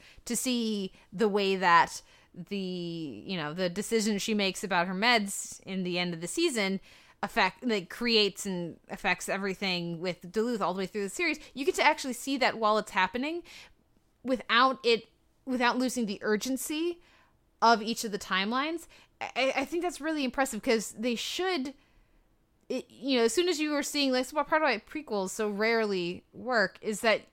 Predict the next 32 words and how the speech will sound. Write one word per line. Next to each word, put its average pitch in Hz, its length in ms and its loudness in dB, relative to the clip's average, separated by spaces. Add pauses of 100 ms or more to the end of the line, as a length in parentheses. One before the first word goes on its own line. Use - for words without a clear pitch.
(160)
you 254 160 -2
already 311 220 2
know 302 100 2
what's 285 140 -4
gonna 226 120 0
happen. 220 560 0
So 220 260 2
as 220 140 2
you 233 100 -4
wait 240 280 -2
for 262 100 -6
the 220 80 -4
show 233 160 0
to 202 80 -2
catch 214 280 -2
up 226 160 2
with 208 160 -4
the 208 120 0
in, 202 160 2
in 208 360 0
media 208 280 0
re-, 185 440 0
in 214 180 0
media 208 260 0
res 185 300 2
opening 220 600 0
or 175 420 0 (420)
with 202 200 -2
the 214 120 2
other 202 200 2
pro-, - 260 -4 (100)
um, 165 380 -2